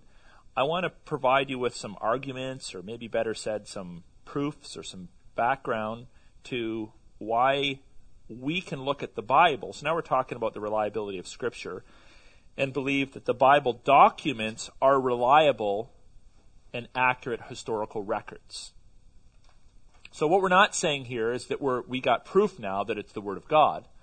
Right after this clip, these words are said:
But before we get to discussions about the Word of God, we'd want to at least agree or share with people that the, the book that we call the Bible, it's not some book that's been monkeyed around with and changed and twisted and rewritten and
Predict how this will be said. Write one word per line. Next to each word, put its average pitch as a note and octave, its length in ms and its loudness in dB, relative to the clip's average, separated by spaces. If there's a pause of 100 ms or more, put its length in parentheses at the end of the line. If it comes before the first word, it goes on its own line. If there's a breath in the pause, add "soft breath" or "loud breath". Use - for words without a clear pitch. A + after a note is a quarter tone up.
(800 soft breath)
But - 120 -4
before G3+ 260 4
we F3+ 100 2
get E3 260 2
to D3 80 -16
discussions C3 580 -4
about A#2 140 -6
the A#2 60 -10
Word A2+ 140 -2
of A2 80 -8
God, C#3 260 2
we'd A#2 120 -8
want C3 200 -2
to C#3 60 -4
at A2+ 100 -8
least A#2+ 380 -8
agree A#2+ 680 -8 (200)
or A2 140 -4
share C#3+ 300 -4
with C3+ 180 -6
people G#2+ 360 -10
that G#2+ 200 -4 (100)
the, D3+ 100 -2 (120)
the D#3+ 80 -4
book G#3 260 0
that - 80 -2
we E3 120 -6
call D3+ 240 0
the B2+ 80 -4
Bible, C3 680 -2
it's - 180 -14
not B3+ 220 -2
some D#3 180 -4
book C#3 260 -2
that's - 140 -12
been G2+ 140 -12
monkeyed G#2+ 340 -8
around F#2+ 280 -6
with G2 140 -12
and E2+ 100 -16
changed F#2 520 -12
and E2 120 -18
twisted F#2+ 440 -12
and D#2+ 140 -14
rewritten F2+ 640 -12
and D2+ 200 -16